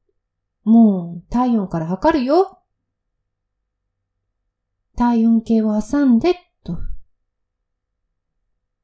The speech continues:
体調はどう？立ち上がるとまだふらつく？少しだけ？順調に回復してるね。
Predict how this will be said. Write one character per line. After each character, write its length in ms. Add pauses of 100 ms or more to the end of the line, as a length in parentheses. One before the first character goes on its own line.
(120)
体 180
調 160
は 140
ど 440
う？ 60 (1300)
立 200
ち 60
上 100
が 120
る 140
と 260
ま 180
だ 140
ふ 140
ら 120
つ 120
く？ 380 (1700)
少 240
し 140
だ 140
け？ 180 (2250)
順 220
調 160
に 220
回 240
復 180
し 80
て 100
る 140
ね。 240